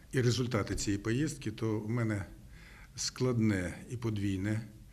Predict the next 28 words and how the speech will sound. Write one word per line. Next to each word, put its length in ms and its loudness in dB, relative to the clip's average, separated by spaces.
відношення 720 2
до 140 2
результатів, 720 2
але 360 0
по 80 -2
порядку. 500 -4
Перш 180 4
за 100 4
все, 440 6
я 120 6
їздив 440 4
не 100 2
один. 360 0
Ця 520 4
поїздка 720 2
підготовлена 960 4
як 440 4
нашим 340 0
головою 460 4
облдержадміністрації 1300 0
Гунчиком 540 0
Володимиром 500 2
Петровичем, 640 2
так 200 -2
і 40 2
народним 420 2
депутатом 580 0
Гузьом, 400 2